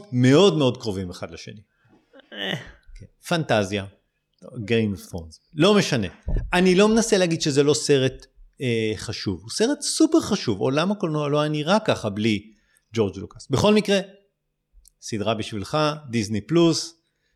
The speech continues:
Speaker 1: נקרא Light and Magic, אה, וזה באמת Light and Magic. אתה רואה,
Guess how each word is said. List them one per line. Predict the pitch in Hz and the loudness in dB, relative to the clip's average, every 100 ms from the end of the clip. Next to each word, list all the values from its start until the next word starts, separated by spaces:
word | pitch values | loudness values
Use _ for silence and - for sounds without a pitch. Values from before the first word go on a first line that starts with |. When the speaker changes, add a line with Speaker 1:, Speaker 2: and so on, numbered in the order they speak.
| _ | _
Speaker 1:
נקרא | 117 104 127 123 120 117 123 _ - | -8 -6 0 0 0 -4 -10 _ -8
Light | 123 123 123 | -2 -2 -2
and | 107 110 | -4 -2
Magic, | 143 135 156 151 _ _ - | -2 -2 -4 -6 _ _ -14
אה, | 104 98 - 117 | -12 -12 -12 -6
וזה | 117 104 90 | -4 -4 -4
באמת | 98 98 117 113 | -6 -4 -6 -6
Light | 98 95 | -12 -14
and | 101 | -18
Magic. | 98 92 110 | -16 -16 -14
אתה | 117 110 | -10 -4
רואה, | 98 151 156 160 | -2 0 2 2